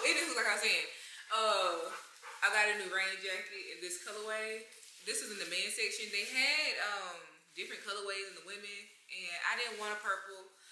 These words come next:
I didn't want the green that they had 'cause I just didn't like that colorway. What other colorway they had? It's like a peach color. I didn't like it. So, I was asking, like, in the women's, for the rain jackets,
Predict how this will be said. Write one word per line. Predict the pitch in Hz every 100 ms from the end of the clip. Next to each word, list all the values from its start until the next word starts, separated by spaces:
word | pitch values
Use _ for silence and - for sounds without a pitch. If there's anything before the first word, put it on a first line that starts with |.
| -
I | 190
didn't | 208 220
want | 214
the | 170 165
green | 165 190 196 202 196
that | 180
they | 165 190
had | 202 185 175 -
'cause | 170 160 - - -
I | 196
just | 180
didn't | 180 165
like | 160
that | 165 165
colorway. | 175 170 170 165 165 - - - -
What | 427 320
other | 311
colorway | 330 269 247 233
they | 269
had? | 214
It's | - 320
like | 220
a | 175
peach | - 247 247 -
color. | 254 247
I | 220 240
didn't | 214 165
like | 160 151
it. | 147 139 - _
So, | - -
I | 151 139 123 - - - - - _ - 254
was | 277 254
asking, | 269 269 254
like, | 240 233 -
in | 240
the | 240
women's, | 302 294 277 - - - - - -
for | 262
the | 247
rain | 247 247 269
jackets, | 285 311 - - - -